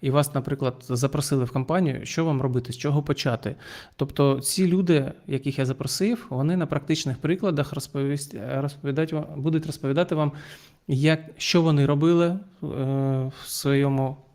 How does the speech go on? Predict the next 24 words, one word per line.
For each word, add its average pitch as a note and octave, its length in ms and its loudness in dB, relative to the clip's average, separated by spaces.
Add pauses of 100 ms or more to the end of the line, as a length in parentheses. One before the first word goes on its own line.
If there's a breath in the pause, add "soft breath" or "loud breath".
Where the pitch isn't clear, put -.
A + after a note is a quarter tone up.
(140)
на C3+ 200 -2
своєму C#3+ 300 2
досвіді, C3 460 0
так, D3 320 0 (100)
і C3+ 120 -2 (280)
якісь C#3 420 -4
поради D3+ 340 2
дадуть, C#3+ 400 0 (460 loud breath)
що - 220 0
можна C#3+ 340 2
зробити, C3 720 -2
коли B2+ 200 0
ви B2+ 80 0
прийшли, D#3 480 0 (540 loud breath)
ну, C#3 360 0
там A#2+ 140 -2
у A#2 60 0
вас A#2+ 200 0
велика C#3 300 2
компанія B2+ 400 0
або A#2 180 0
невелика C#3+ 580 2
компанія, C3 520 0 (100)
і C#3 220 -2